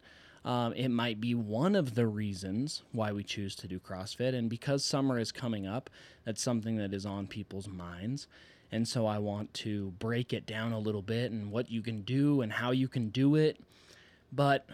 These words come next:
first and foremost, I want you to know that as coaches,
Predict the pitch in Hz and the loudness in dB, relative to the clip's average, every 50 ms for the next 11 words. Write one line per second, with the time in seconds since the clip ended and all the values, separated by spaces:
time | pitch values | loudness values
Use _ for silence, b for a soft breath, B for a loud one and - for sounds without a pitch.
0 | - - - - - 185 196 202 - - - - - 147 131 123 120 - - 147 | -20 -12 -4 2 4 4 6 4 2 -2 -4 -6 -4 -2 -2 -2 -2 -2 0 0
1 | 160 170 170 151 120 104 101 101 - - 113 113 117 117 117 117 - 123 120 117 | 2 2 2 2 0 0 -2 -6 -6 -6 -4 -2 -2 0 -2 -2 -4 -2 -2 0
2 | 110 110 113 113 110 110 104 101 101 98 92 - - - 143 143 156 151 - - | 0 2 2 0 0 0 -2 -2 -2 -4 -4 -6 -6 0 2 2 2 2 0 -2
3 | 110 95 92 92 92 - - | -2 -2 -4 -4 -6 -8 -8